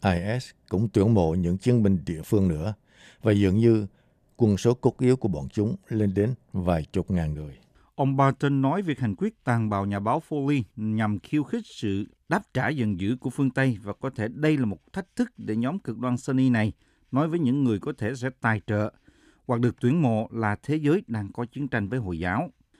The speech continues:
Speaker 2: Ông nói thêm là cho đến nay phương Tây đã tự chế trong việc đáp ứng lại. Mặc dù các phần tử chủ chiến đe dọa giết một nhà báo Mỹ bị bắt khác là ông Steven Sotloff về việc Hoa Kỳ tấn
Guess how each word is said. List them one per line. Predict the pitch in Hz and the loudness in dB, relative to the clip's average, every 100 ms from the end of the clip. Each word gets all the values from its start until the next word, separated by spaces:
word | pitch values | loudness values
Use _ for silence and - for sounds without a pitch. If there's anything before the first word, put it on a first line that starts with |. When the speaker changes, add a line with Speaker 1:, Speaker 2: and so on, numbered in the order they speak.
| _ | _
Speaker 2:
Ông | - 170 | -2 2
nói | 233 | 2
thêm | - 180 180 | 2 0 2
là | 123 | 0
cho | 139 | -2
đến | 151 180 | -2 0
nay | 160 131 | 0 0
phương | - 139 | -2 -4
Tây | - 131 127 | -2 -2 -2
đã | 104 - | -4 -6
tự | - 92 | -6 -6
chế | - 113 165 - | -2 -2 -2 -2
trong | 131 | -4
việc | 92 82 | -4 -6
đáp | 107 120 | -6 -6
ứng | 139 | -2
lại. | 139 87 - - _ - | -2 -2 -6 -14 _ -4
Mặc | 156 | -2
dù | 131 143 | 2 0
các | 240 | 0
phần | 214 139 | -2 -2
tử | 131 | -2
chủ | 165 143 139 | 0 -2 -2
chiến | 170 220 202 | 0 2 2
đe | 180 | 2
dọa | 143 117 104 | 2 2 2
giết | 107 180 220 | 0 -2 0
một | 139 | 0
nhà | 107 113 | 0 0
báo | 135 | 0
Mỹ | 202 135 113 | 2 2 0
bị | 156 | 0
bắt | 110 175 - | -2 -4 -8
khác | - 220 277 | -4 -2 -2
là | 139 113 | -2 -4
ông | - 143 143 | -2 -2 -2
Steven | - - 165 143 135 95 - _ | -4 2 2 4 4 2 -4 _
Sotloff | - 147 147 147 117 - _ _ - | -6 -6 -2 0 0 -4 _ _ 2
về | 135 | 4
việc | 135 131 | 4 2
Hoa | 170 135 | -2 0
Kỳ | 131 | -2
tấn | 120 - 180 | -2 -2 0